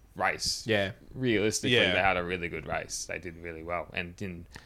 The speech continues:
Speaker 1: you know, fuck up a strategy or, you know, butcher it.
Speaker 3: Yeah, that's
Speaker 2: Yeah.
Speaker 3: right.
Speaker 1: Besides
Speaker 3: It's just,
Speaker 1: the
Speaker 3: it
Speaker 1: end
Speaker 3: all
Speaker 1: when
Speaker 3: worked out for 'em.
Speaker 1: Yeah, besides the end when they were really racing for it and almost <laughs> took each other out. But
Speaker 3: Yeah.
Speaker 2: Man.
Speaker 3: That's good to see, but I enjoyed that.
Speaker 1: Yeah, I
Speaker 3: I
Speaker 1: love
Speaker 3: thought that was
Speaker 1: teammates
Speaker 3: awesome.
Speaker 1: when they go at it. You
Speaker 3: Yeah.
Speaker 1: know?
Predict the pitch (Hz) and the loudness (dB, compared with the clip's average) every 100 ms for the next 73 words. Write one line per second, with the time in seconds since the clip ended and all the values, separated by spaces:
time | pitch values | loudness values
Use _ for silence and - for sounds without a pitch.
0 | - - 90 85 - 104 90 90 87 - | -20 -12 -8 -8 -4 -4 -4 -8 -10 -4
1 | 98 98 95 101 92 85 80 80 87 - | -2 -2 -4 -6 -6 -6 -6 -8 -12 -14
2 | 87 82 98 92 92 82 - - _ - | -12 -8 -8 -6 -6 -8 -14 -20 _ -20
3 | - 135 127 117 110 123 123 110 107 104 | -4 2 4 6 10 12 12 10 4 6
4 | 113 123 120 113 110 113 113 - 110 98 | 8 10 10 6 6 2 2 -2 -4 -2
5 | 110 117 98 90 95 110 98 98 95 95 | 4 6 6 4 2 4 4 0 -4 -4
6 | 87 85 85 - 104 98 90 85 90 - | -4 -6 -8 -8 -2 -2 0 0 -2 -6
7 | 90 87 87 98 98 92 95 117 - 113 | -6 -2 0 0 -2 -4 -2 -2 -2 -2
8 | 107 120 101 101 123 135 - 107 92 - | 0 2 4 4 6 4 4 -2 -2 -4
9 | 110 104 104 101 - 127 117 113 107 170 | -2 0 0 -4 -8 -6 -4 -4 4 4
10 | 196 143 - 110 98 101 131 110 104 101 | 6 0 2 2 2 4 4 4 0 -2
11 | 92 120 110 104 135 117 - 120 110 101 | 2 6 10 12 12 10 10 4 4 2
12 | 104 95 87 85 80 80 - - - - | 0 -2 -2 0 0 -2 -6 -14 -16 -12
13 | 92 92 82 | -10 -8 -8